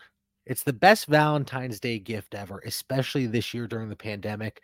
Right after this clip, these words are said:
And I'm talking about my front page story dot com. Talk to a professional writer about a loved one for ten to fifteen minutes, and the my front page story dot com writer will write the most incredible story about them.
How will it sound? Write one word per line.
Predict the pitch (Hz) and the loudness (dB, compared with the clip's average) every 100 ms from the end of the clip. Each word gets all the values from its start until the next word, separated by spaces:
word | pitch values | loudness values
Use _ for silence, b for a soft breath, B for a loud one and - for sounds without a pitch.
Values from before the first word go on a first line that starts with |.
| B B B | B B B
And | 131 | -2
I'm | 127 | 0
talking | 156 220 - 156 | 6 8 8 6
about | 127 107 | 6 4
my | 120 120 | 2 2
front | - 120 104 | 2 -2 -6
page | - 104 90 | -8 -8 -6
story | - 104 101 | -6 -4 -6
dot | 92 92 - | -6 -8 -8
com. | - 90 78 82 - b b b - | -8 -8 -8 -18 -20 b b b 0
Talk | 165 196 214 | 8 8 8
to | 202 | 6
a | 165 | 4
professional | 135 - 123 - 120 117 | 4 0 0 0 -4 -4
writer | 107 104 104 | -2 -2 -2
about | 107 | -2
a | 101 | 0
loved | 104 113 | 2 2
one | 101 110 | 2 -4
for | - 101 | -4 -4
ten | - 135 | 0 2
to | 143 | 4
fifteen | - 135 - 135 | 4 0 0 -4
minutes, | 113 98 95 - - B B B | -2 -4 -6 -8 -16 B B B
and | - 120 | -2 0
the | 113 | 2
my | 123 151 | 4 6
front | 135 - 131 - | 6 4 2 2
page | 135 113 | 0 0
story | - 120 120 | -2 -2 0
dot | 113 - | 0 0
com | 113 110 | -2 0
writer | 104 107 | 0 2
will | 107 104 | 0 0
write | 107 - | -2 -2
the | |
most | 101 101 - | -4 -6 -6
incredible | 92 - 123 127 120 | -6 0 2 2 -2
story | - 101 104 | -4 -6 -4
about | 101 98 90 - | -2 -2 -2 -4
them. | 92 | -8